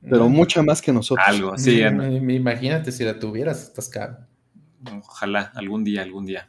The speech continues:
Speaker 3: Pero, pues,
Speaker 2: Eso.
Speaker 3: acá andamos. Un rato les presumo esto, me quedo un ratito y ya me voy a acostar porque sí ando
Speaker 1: Sí, abrimos preguntas en lo que,
Speaker 3: buqueado.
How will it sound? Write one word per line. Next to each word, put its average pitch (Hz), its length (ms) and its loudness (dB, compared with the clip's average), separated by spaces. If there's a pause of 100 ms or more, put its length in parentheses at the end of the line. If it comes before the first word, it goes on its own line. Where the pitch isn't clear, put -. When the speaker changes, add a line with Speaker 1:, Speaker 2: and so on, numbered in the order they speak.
Speaker 3:
Pero, 101 200 -8
pues, - 120 -10
Speaker 2:
Eso. 110 120 2
Speaker 3:
acá 123 80 2
andamos. 113 480 0 (200)
Un 117 200 -4
rato 120 320 2
les 98 180 -4
presumo 127 400 -2
esto, 160 300 -2
me 117 160 -4
quedo 123 160 -2
un 127 80 0
ratito 123 480 -6
y 104 80 -4
ya 95 100 -2
me 104 100 -6
voy 98 140 -4
a 104 40 -4
acostar - 360 -12
porque - 240 -20
sí - 160 -16
ando 98 160 -6
Speaker 1:
Sí, 151 80 6
abrimos 165 380 4
preguntas 131 560 0
en 104 100 -4
lo 104 140 -4
que, 110 100 -6
Speaker 3:
buqueado. 101 320 0